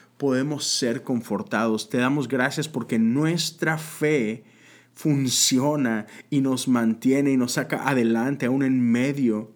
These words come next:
del dolor. Así que, Padre, permítenos caminar recordando tu promesa.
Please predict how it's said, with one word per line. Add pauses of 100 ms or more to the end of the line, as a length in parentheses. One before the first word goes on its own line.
del
dolor. (1080)
Así
que,
Padre, (400)
permítenos
caminar
recordando
tu
promesa.